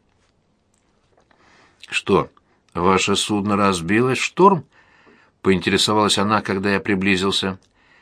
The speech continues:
«Я ищу девушку, блондинка, зелёное платье. Она тут была?» Официантка улыбнулась,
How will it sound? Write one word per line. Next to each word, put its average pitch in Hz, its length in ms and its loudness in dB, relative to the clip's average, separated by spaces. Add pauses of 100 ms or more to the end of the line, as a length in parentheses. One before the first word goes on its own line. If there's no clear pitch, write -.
(120)
«Я 98 200 2
ищу 175 220 2
девушку, 95 600 0 (260)
блондинка, 110 800 0 (300)
зелёное 110 420 2
платье. 82 480 0 (440)
Она 82 260 0
тут 82 160 0
была?» 117 360 2 (880)
Официантка 85 720 -2
улыбнулась, 101 640 0